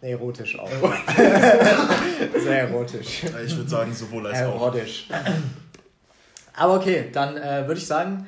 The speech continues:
Speaker 2: wir machen bei der Stelle Schluss. Danke für das Gespräch. Wir haben auf jeden Fall einen großen Einblick in, äh, die Tätigkeiten als
Speaker 1: Und, und
Speaker 2: böser
Speaker 1: viel,
Speaker 2: schwarzer
Speaker 1: viel,
Speaker 2: Mann
Speaker 1: viel
Speaker 2: ge-
Speaker 1: gelernt.
Speaker 2: Und viel gelernt.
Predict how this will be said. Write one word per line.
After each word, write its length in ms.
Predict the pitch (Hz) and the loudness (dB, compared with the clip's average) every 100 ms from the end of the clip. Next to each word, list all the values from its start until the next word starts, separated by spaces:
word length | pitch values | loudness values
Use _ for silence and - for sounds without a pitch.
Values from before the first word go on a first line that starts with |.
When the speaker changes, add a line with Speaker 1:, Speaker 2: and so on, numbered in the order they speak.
| - - | -12 -12
Speaker 2:
wir 80 | 127 | -10
machen 180 | 151 160 | -8 -6
bei 100 | 139 | -6
der 100 | 131 | -6
Stelle 180 | 135 131 | -8 -8
Schluss. 260 | 156 156 | -8 -10
Danke 260 | - 151 180 | -8 -8 -8
für 60 | 151 | -12
das 160 | 139 - | -12 -14
Gespräch. 440 | 127 135 147 - _ _ - _ | -12 -10 -10 -12 _ _ -20 _
Wir 100 | 120 | -10
haben 100 | 127 | -6
auf 120 | 127 127 | -6 -8
jeden 160 | 147 | -10
Fall 140 | 139 135 | -8 -8
einen 100 | 127 | -8
großen 280 | 143 - | -10 -10
Einblick 600 | 120 117 113 110 - _ | -12 -12 -12 -14 -20 _
in, 360 | 117 113 110 107 | -16 -16 -16 -18
äh, 320 | 110 104 101 | -16 -16 -14
die 120 | 107 | -16
Tätigkeiten 480 | 101 127 120 - 104 101 | -14 -14 -16 -14 -14 -14
als 240 | 95 - | -16 -10
Speaker 1:
Und, 180 | 156 156 | -8 -6
und 120 | 156 | -6
Speaker 2:
böser 180 | 135 - | -2 -2
Speaker 1:
viel, 80 | - | -2
Speaker 2:
schwarzer 200 | 151 196 | -2 0
Speaker 1:
viel, 100 | - | 0
Speaker 2:
Mann 120 | 170 | 0
Speaker 1:
viel 240 | 175 135 131 | -2 -2 -2
Speaker 2:
ge- 100 | 143 | -2
Speaker 1:
gelernt. 580 | 127 139 202 226 - - | -2 -4 -6 -10 -14 -14
Speaker 2:
Und 180 | 135 131 | -12 -12
viel 200 | - 131 | -10 -8
gelernt. 500 | 123 117 104 98 | -6 -6 -8 -14